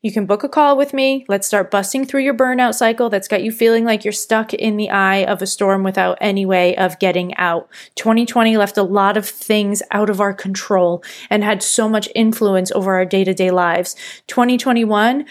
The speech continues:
we have got to use for retreating a little bit and building resilience. You can book your call at bit ly forward slash call Kate,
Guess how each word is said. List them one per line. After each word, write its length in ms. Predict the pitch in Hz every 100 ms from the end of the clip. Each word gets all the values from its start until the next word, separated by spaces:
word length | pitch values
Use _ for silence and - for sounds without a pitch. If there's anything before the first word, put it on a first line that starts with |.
| -
we 120 | 254
have 240 | 262 190 185
got 340 | 214 214 -
to 100 | -
use 500 | 262 220 208 196 196 - -
for 540 | - - 220 196 185 185
retreating 560 | 208 202 233 247 269
a 60 | 269
little 200 | 208 190
bit 300 | 185 185 - -
and 220 | - 202 196
building 340 | 196 190 190
resilience. 640 | 185 175 175 165 - - - - -
You 160 | 208 220
can 140 | 240
book 180 | 220 214
your 200 | 208 247
call 400 | - 220 214 226
at 240 | 202 - 190
bit 160 | 226
ly 140 | 226 226
forward 380 | 226 196 196
slash 280 | 196 185 175 -
call 220 | 180 170
Kate, 520 | - 277 185 - -